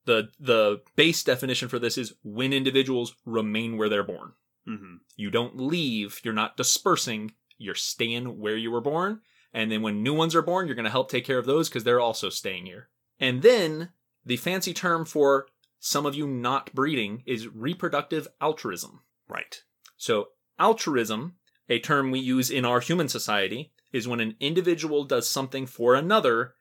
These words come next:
Speaker 1: that benefits the other and does not benefit or is at the expense of the first individual.
Speaker 2: Right. When you lend your coat to somebody 'cause it's cold out, but you, now you don't have a coat.
Speaker 1: Now I don't have a coat.
Speaker 2: You have,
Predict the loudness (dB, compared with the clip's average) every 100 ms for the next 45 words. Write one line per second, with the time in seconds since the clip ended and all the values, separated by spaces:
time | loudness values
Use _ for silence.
0 | _ _ -2 0 0 -8 0 2 4 4
1 | 4 4 4 4 0 -4 _ _ _ -2
2 | 0 -2 -4 -8 -12 _ _ -20 2 6
3 | 6 4 2 2 0 2 2 4 2 0
4 | 0 0 0 -4 -6 -6 -8 _ -2 -2
5 | 0 2 4 4 2 -4 -4 -8 _ _
6 | _ -2 0 0 2 0 -2 -2 -2 -2
7 | -8 -18 -10 -10 -8 -10 -10 -8 -2 -2
8 | 0 -2 0 0 0 -2 -4 -4 -2 -2
9 | -2 -4 -8 -16 _ -14 -10 -8 -2 4
10 | 6 8 6 4 0 -4 -8 -2 0 2
11 | 0 0 0 -2 0 2 2 4 2 4
12 | 2 0 -2 -4 -4 -6 -8 -10 -8 -8
13 | -12